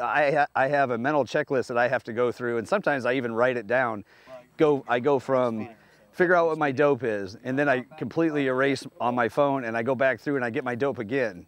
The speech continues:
to make sure I typed it in right. Instead of five hundred yards, I, I don't know how many times I've been in a match and I've been in meters, being a military guy, and, oh, five hundred meters, that's way, that's way different than five hundred yards.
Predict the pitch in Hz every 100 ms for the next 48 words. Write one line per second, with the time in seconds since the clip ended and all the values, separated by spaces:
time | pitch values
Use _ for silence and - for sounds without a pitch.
0 | - 127 127 131 117 101 139 123 117 127
1 | 117 139 104 _ _ _ 117 104 127 110
2 | 135 131 135 120 131 123 107 117 107 107
3 | 135 127 143 151 127 147 120 123 123 127
4 | 113 110 131 113 - 110 113 131 120 107
5 | 131 127 113 110 - - - - - -
6 | 135 120 139 143 120 123 113 117 117 117
7 | - _ 117 110 104 110 143 110 156 151
8 | 156 143 160 120 95 - 101 107 110 127
9 | 127 110 123 127 143 135 127 123 104 135
10 | 123 123 113 127 107 98